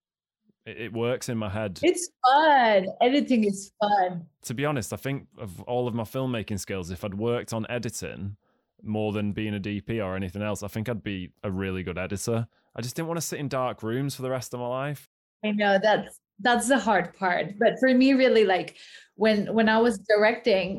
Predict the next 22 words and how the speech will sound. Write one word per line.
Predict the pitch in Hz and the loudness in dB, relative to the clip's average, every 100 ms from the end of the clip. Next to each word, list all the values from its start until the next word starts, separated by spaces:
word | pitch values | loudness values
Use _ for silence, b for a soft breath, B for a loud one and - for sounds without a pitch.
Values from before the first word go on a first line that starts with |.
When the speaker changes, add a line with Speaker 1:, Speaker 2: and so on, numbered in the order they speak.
| - | 2
Speaker 2:
it's | 226 220 - | 2 2 -2
so | - 214 208 | 4 6 8
amazing, | 202 202 190 196 196 196 | 6 6 2 0 0 0
the | 185 | 2
magic | 190 190 190 156 135 165 | 2 2 2 0 0 0
of, | 185 | 0
like, | 175 123 - b b b _ 180 | 0 -2 -8 b b b _ -2
directing | 190 226 220 208 - 233 202 | 6 6 8 4 2 0 2
the | 196 | 2
actor | 196 220 214 190 190 170 - | 2 0 -4 -4 -2 -2 -2
and | 247 262 240 190 | 2 6 6 6
then | 160 160 175 - _ _ _ _ _ _ _ _ _ _ _ _ - | 2 0 -4 -8 _ _ _ _ _ _ _ _ _ _ _ _ 0
directing | 226 208 214 202 196 202 | 4 4 4 2 2 0
the | 190 175 | 4 4
editor. | 196 196 196 - - 196 196 | 4 0 -2 -6 -4 -6 -4
Speaker 1:
Or | 127 | -2
arguing | 117 120 113 101 98 | -2 -2 -4 -6 -6
with | 95 90 | -8 -12
him | 98 90 - | -14 -16 -12
<laughs> | 113 - - 175 - 190 - | -12 -10 -6 -6 -4 -6 -6
or | 120 110 | -6 -6
her. | 101 101 101 | -4 -6 -8